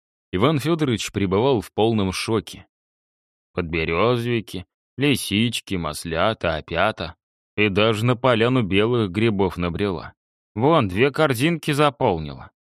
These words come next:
Старушка гордо подняла и продемонстрировала добычу. «И давно вы тут ходите?» «Да каждый год выбираюсь. Маринованные грибочки на зиму самое то». «И монстры вас не трогают?» Куратор продолжал офигевать.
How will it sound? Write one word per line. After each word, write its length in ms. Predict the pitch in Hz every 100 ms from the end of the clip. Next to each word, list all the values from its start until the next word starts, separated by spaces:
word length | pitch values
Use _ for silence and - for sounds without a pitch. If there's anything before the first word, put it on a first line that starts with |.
| _ _
Старушка 520 | - 151 196 180 -
гордо 340 | 104 139 139 120
подняла 500 | 107 95 98 120 131
и 40 |
продемонстрировала 1000 | 117 98 90 87 82 - 113 117 101 92
добычу. 600 | 87 87 78 110 - - - _ _ _ _ _ _
«И 80 | -
давно 400 | 80 80 80 98
вы 80 | 98
тут 180 | 87 82
ходите?» 600 | - 90 104 98 - - _ _ _ _ _ -
«Да 220 | 90 95
каждый 580 | - 98 113 131 156 160
год 300 | 135 156 151
выбираюсь. 640 | 156 151 110 76 64 - _ _ _ -
Маринованные 640 | 92 135 190 190 170 165
грибочки 600 | 139 147 156 180 - 139
на 280 | 117 131 156
зиму 280 | 135 131 117
самое 480 | 113 123 127 113
то». 340 | 104 123 104 76 _ _ _ _ _ _
«И 120 | - 87
монстры 580 | 85 98 107 - 87
вас 260 | 87 98 -
не 140 | 95
трогают?» 640 | 85 101 139 123 76 - _ _ _ _ _ _
Куратор 480 | 139 170 170 117
продолжал 640 | 110 127 117 120 113 127 107
офигевать. 640 | - 104 120 90 76 -